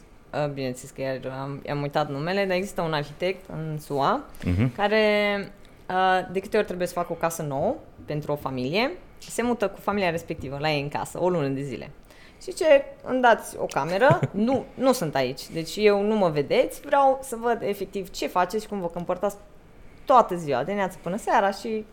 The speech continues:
Speaker 1: tot." Normal că ies cele mai bune proiecte, pentru că înțelege perfect cum funcționează familia respectivă. Vede și greșeli, aparentele greșeli din locuința existentă și știe ce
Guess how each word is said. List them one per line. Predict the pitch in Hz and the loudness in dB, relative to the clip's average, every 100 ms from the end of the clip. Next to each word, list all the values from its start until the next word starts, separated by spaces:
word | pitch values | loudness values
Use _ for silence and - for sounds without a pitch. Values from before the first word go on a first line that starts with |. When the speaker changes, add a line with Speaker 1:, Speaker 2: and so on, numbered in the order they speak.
| - | -8
Speaker 1:
tot." | 175 127 - - - - - - - - - - | -4 -4 -6 -20 -20 -20 -20 -20 -20 -20 -20 -12
Normal | 185 214 220 233 311 | -2 0 2 4 4
că | 302 214 | 4 0
ies | 175 165 156 - | 4 4 4 4
cele | 170 | 4
mai | 160 147 | 4 0
bune | 143 139 | 0 -4
proiecte, | - 127 127 151 | -2 -2 0 -4
pentru | 175 185 190 | -2 -4 -2
că | 202 | 0
înțelege | 202 202 208 240 233 | 2 2 2 0 0
perfect | 233 214 208 262 220 - | 0 -2 0 4 4 2
cum | 185 160 | -4 -4
funcționează | 165 160 151 147 | -4 -2 -2 -2
familia | 143 143 143 131 | -4 -4 -2 -4
respectivă. | 127 - - 127 113 123 - 147 147 151 | -6 -8 -12 -10 -10 -10 -12 -14 -12 2
Vede | 175 185 202 | 4 6 2
și | 202 226 226 226 - - - - - - - - - | 2 -2 -2 -4 -8 -20 -20 -20 -18 -20 -20 -12 -6
greșeli, | 165 185 185 202 202 190 90 165 | 0 2 4 2 2 0 4 4
aparentele | 175 190 214 226 208 170 | 4 4 4 2 0 0
greșeli | 151 156 151 147 | -2 -2 0 0
din | 147 156 151 151 147 147 | -2 -2 -2 -2 -4 -6
locuința | 156 156 160 165 165 165 160 147 147 147 | 0 2 2 2 0 0 4 6 6 2
existentă | 160 151 147 147 233 233 226 | -2 -2 -4 0 4 4 4
și | 190 185 | 0 -2
știe | - 180 | -2 0
ce | 170 | 0